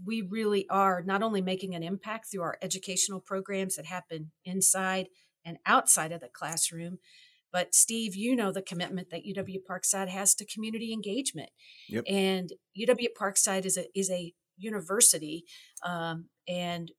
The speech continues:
Speaker 1: was founded here fifty-two years ago, uh, to serve the needs of this community, this region, um, and certainly beyond. And, uh, so being our champion of,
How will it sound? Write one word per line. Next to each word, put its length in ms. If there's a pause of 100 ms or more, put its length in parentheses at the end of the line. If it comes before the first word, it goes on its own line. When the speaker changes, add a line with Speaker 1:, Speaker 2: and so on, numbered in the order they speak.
Speaker 1:
was 240
founded 480
here 400 (220)
fifty-two 1160
years 380
ago, 460 (400)
uh, 180
to 160
serve 400
the 100
needs 300
of 140
this 220
community, 580
this 260
region, 500 (320)
um, 200
and 180
certainly 460
beyond. 640 (100)
And, 460
uh, 200 (260)
so 180
being 460
our 100
champion 520
of, 260